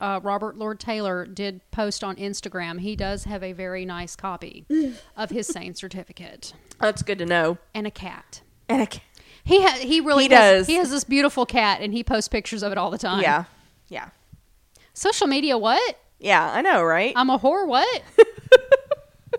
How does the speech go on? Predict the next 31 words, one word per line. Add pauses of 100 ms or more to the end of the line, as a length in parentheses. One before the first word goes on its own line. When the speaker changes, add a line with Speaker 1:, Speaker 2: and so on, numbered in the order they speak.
(220)
Speaker 1:
What?
Speaker 2:
It's
okay. (100)
It's
okay.
Speaker 1:
My
field
is
barren.
Speaker 2:
Yeah, (200)
you
give
no
fucks.
Speaker 1:
Here
are
my
fucks. (180)
Speaker 2:
<laughs> (800)
Um,
and
so
we
go
to
the
G
C
P
D,
and,